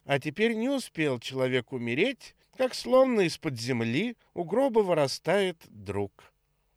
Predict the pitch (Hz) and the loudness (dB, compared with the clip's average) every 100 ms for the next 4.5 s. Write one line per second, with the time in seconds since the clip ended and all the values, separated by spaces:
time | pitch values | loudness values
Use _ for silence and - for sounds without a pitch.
0 | _ 139 151 143 135 - 277 247 247 233 | _ -4 -2 -2 -2 0 -4 -2 -4 -2
1 | 233 - 127 131 135 139 151 139 - 147 | -4 -4 -2 0 0 0 -4 -6 -6 -4
2 | 233 254 196 165 - - 147 240 214 202 | -4 -6 -6 -4 -4 -4 0 0 2 -2
3 | 190 151 135 107 104 117 190 190 190 170 | -2 -2 -4 -4 -4 0 -2 -2 -8 -6
4 | 139 110 92 92 82 | -8 -8 -8 -8 -8